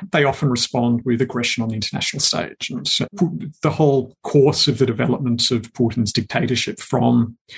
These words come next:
the suppression of domestic protest, the poisoning of political opponents, the explosion of the domestic propaganda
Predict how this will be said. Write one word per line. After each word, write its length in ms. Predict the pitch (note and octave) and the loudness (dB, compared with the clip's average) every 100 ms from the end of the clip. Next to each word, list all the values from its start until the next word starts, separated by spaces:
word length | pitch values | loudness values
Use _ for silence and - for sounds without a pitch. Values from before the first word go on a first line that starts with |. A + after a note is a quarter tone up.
| - - | -12 -2
the 60 | |
suppression 520 | C#3 - - A#2 - A#2 | 0 2 -2 -2 0 -2
of 200 | G2+ - _ _ - | -4 -16 _ _ 0
domestic 400 | B2+ B2+ - D3 | 2 2 -2 -2
protest, 840 | - E3+ E3 D#3 C#3+ - - - - | 2 2 2 2 2 0 -2 -6 -10
the 200 | C3 C3 - D3 | -10 -10 -12 -8
poisoning 580 | - D#3 C#3+ C#3+ B2+ B2 | 2 4 4 4 2 0
of 160 | A#2 - - - _ _ | -4 -8 -12 -14 _ _
political 320 | - C3 - - | -2 -2 -2 -6
opponents, 800 | - G3+ G3+ F3+ E3 - - - - | 2 4 6 4 0 -2 -2 -4 -4
the 280 | - A#2 A2+ G#2+ - | 0 2 0 -4 -4
explosion 800 | D#3 D3+ - - B2+ C#3+ D#3 D3+ | -2 0 -2 2 4 4 4 2
of 180 | A#2+ A#2 | 0 -2
the 220 | A#2+ A#2+ G#2 C3 | -4 -4 -4 -8
domestic 440 | - B2 A#2+ - - | 0 0 0 -4 -4
propaganda 640 | A#2+ B2 B2+ B2+ B2+ - | -4 -2 0 2 0 -2